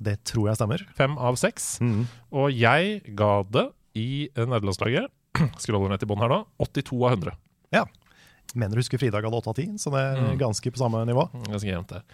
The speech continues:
Speaker 2: Eh, plattformspill med puzzle-elementer. Spiller videre på det første spillet. Strøm er
Speaker 1: Mm.
Speaker 2: en,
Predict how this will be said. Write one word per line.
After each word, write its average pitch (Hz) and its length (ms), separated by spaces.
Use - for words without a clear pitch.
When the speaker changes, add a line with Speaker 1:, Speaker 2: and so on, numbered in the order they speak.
Speaker 2:
Eh, 233 500
plattformspill 226 560
med 226 100
puzzle-elementer. 202 1120
Spiller 190 300
videre 160 260
på 180 120
det 170 80
første 160 240
spillet. 156 420
Strøm 180 480
er 147 220
Speaker 1:
Mm. 147 100
Speaker 2:
en, 156 400